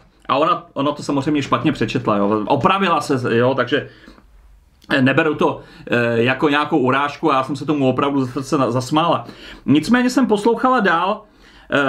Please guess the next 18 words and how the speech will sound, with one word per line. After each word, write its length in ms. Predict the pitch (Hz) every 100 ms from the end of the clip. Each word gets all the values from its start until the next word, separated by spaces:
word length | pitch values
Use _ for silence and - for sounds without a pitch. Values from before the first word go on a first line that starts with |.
| 127 123 120
její, 560 | 120 117 147 208 185 -
eh, 40 | 131 127 120 113 113 - - - -
rozhovor, 800 | 123 143 151 180 175 175 202 233
nebo 220 | 196 160
respektive 460 | 156 - 160 170 139
vyprávění 540 | 143 175 175 185 170
o 60 | 156
tom, 260 | 190 196 - - -
o 220 | - 139 -
L 160 | 175 190
G 340 | 165 214 214
B 140 | 180 196 190 -
T, 360 | - 190 175 -
nebo 180 | 135 131
jak 80 | 127
se 100 | 147
tomu 160 | 127
říká 400 | 123 120 117 104